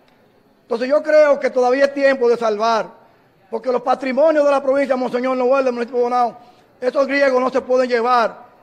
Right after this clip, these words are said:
eso de nuestra provincia. Una provincia con un pasivo ambiental que no sabemos lo que vamos a hacer con ellos.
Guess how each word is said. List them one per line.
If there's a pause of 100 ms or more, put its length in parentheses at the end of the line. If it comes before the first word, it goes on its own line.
(120)
eso
de
nuestra
provincia. (320)
Una
provincia (760)
con
un
pasivo
ambiental
que
no
sabemos
lo
que
vamos
a
hacer
con
ellos.